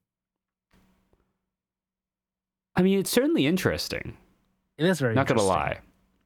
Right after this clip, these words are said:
Speaker 2: It looks great.
Speaker 1: Uh,
Speaker 2: Um, but
Speaker 1: and
Speaker 2: even
Speaker 1: it looks like it, it's a flex nib, a semi-flex nib they've got on there.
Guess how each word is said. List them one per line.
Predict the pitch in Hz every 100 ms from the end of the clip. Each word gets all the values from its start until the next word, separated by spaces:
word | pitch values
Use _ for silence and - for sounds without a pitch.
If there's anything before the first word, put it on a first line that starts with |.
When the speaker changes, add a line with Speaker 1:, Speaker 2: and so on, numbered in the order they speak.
| _ _ _ _ _ -
Speaker 2:
It |
looks | 151 190 -
great. | 151 151 - - -
Speaker 1:
Uh, | 131 131 131 135 135
Speaker 2:
Um, | 135 - _ _ _ _ _ - 170 165
but | 151
Speaker 1:
and | 147
Speaker 2:
even | 165 151
Speaker 1:
it |
looks | 147 202 -
like | 262 - - -
it, | 139 -
it's | -
a | 123
flex | - - 117 139 - -
nib, | 196 202 202
a | 107
semi-flex | - 127 156 170 190 185 -
nib | 190 190
they've | 185
got | 190 185
on | 190 190
there. | 196 220 214